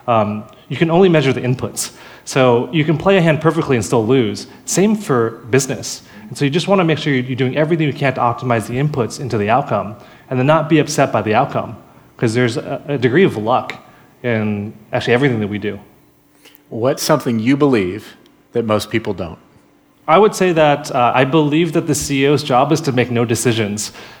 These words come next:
Speaker 1: because you've hired a team, uh, around you that's much, much better than you. And so, uh, my goal is to make no decisions.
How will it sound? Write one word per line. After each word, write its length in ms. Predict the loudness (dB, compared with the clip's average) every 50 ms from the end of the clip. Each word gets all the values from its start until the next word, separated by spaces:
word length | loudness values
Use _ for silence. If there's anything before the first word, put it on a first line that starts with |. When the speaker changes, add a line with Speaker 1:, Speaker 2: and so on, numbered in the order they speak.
| -20 _ _ -8
Speaker 1:
because 260 | -4 0 0 2 2
you've 140 | 2 0 2
hired 240 | 2 2 4 4
a 60 | 2 0
team, 560 | -2 -4 -4 -2 -2 0 -2 -2 -6 -8 -8 -6
uh, 300 | -4 -2 0 -2 -2 -2
around 400 | 0 2 4 4 4 4 4 2
you 140 | 0 0 0
that's 320 | 0 -2 -4 -6 -8 -2
much, 260 | 0 0 2 2 0
much 220 | 0 0 -2 -2 -4
better 340 | -4 -2 -2 -2 -4 -6 -8 -6 -6
than 200 | -4 -4 -4 -4
you. 260 | -4 -6 -6 -8 -12 -16 _ -20 -20 -20 _ _ _ _ _ -10
And 120 | -10 -8
so, 500 | -6 -4 -2 -2 -2 -2 -2 -2 -4 -6
uh, 260 | -6 -6 -6 -6 -2 2
my 160 | 2 2 4
goal 160 | 4 2 2
is 80 | 2 0
to 60 | -2
make 120 | -4 -2 -2
no 120 | -2 -2
decisions. 520 | -4 -4 -4 -6 -6 -6 -10 -12 -14 -16